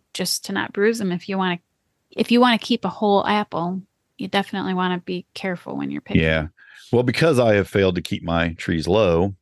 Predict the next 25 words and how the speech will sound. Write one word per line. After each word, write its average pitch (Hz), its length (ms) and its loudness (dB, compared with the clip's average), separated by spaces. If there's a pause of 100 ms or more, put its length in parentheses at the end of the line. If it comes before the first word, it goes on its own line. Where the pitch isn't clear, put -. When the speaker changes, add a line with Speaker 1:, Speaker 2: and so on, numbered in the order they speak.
(140)
Speaker 2:
and 90 180 0
I, 87 180 -2 (440)
the 92 80 0
best 90 240 0
apples 90 300 0
seem 90 160 0
to 80 80 -2
grow 90 260 0
in 85 60 2
the 82 60 0
very 87 180 2
tops 127 260 0
of 92 80 -2
the 85 60 -2
trees, 92 340 -2 (400)
um, 101 460 2
Speaker 1:
<laughs> - 40 -16
Speaker 2:
I 127 120 2
do 156 160 4
have 120 200 4
a 104 120 4
fruit 120 320 -2
<laughs> - 0 -
picking 117 440 -2
tool 92 460 -2